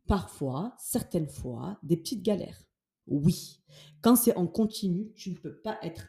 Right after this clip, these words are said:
ami avec ce genre de personne. Ce n'est pas possible. En tout cas, ce n'est pas dans ton intérêt.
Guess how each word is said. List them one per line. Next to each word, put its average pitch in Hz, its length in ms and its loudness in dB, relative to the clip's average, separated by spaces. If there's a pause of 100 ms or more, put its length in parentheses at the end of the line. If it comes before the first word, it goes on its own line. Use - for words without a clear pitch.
ami 170 320 2 (100)
avec 135 200 -2
ce - 140 -2
genre 151 160 2
de 139 80 -2
personne. 143 400 -10 (360)
Ce - 180 2
n'est 147 120 2
pas - 300 -2
possible. 143 380 -2 (340)
En 190 120 10
tout 190 140 2
cas, 226 200 8
ce 190 140 6
n'est 160 80 6
pas 180 140 8
dans 160 80 8
ton 147 180 6
intérêt. 135 420 2